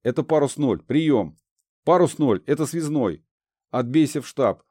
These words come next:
что я занял свою точку! Вас понял, конец связи!» Все-таки как же удобно с этими малыми рациями, в который раз подумал Анатолий, после чего связался с остальными пятерками своей роты.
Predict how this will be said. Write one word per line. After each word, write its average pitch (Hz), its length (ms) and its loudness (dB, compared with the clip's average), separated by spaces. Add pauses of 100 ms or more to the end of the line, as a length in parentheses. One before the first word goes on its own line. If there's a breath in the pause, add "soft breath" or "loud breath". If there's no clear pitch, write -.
(140)
что - 220 -2
я 139 120 4
занял 139 320 2
свою 123 300 0
точку! 101 520 -6 (440)
Вас 143 280 0
понял, 131 360 2
конец 147 340 0
связи!» 120 500 0 (680)
Все-таки 123 760 -12
как 208 260 -2
же 180 140 -6
удобно 170 480 2
с - 80 -8
этими 117 240 -2
малыми 113 520 0
рациями, 92 640 -6 (500)
в - 60 -20
который 104 340 -4
раз 120 180 -4
подумал 92 400 -4
Анатолий, 85 520 -8 (600)
после 143 280 -4
чего 160 240 -2
связался 127 540 -4
с - 80 -12
остальными 113 500 -4
пятерками 104 520 -6
своей 95 300 -4
роты. 87 380 -8